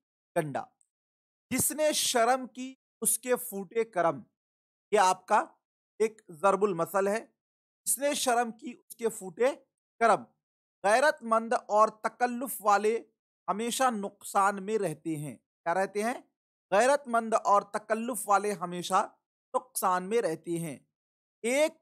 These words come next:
चना हाड़ नहीं फोड़ता, हाड़ नहीं फोड़ता। एक आदमी बहुत से लोगों का नुकसान नहीं कर सकता,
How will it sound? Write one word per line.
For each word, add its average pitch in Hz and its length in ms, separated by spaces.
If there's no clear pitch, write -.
चना 233 300
हाड़ 220 320
नहीं 208 400
फोड़ता, 185 540
हाड़ 175 300
नहीं 220 360
फोड़ता। 196 360
एक 285 360
आदमी 208 460
बहुत 175 320
से 247 180
लोगों 196 360
का 202 240
नुकसान 214 680
नहीं 175 200
कर - 380
सकता, 175 460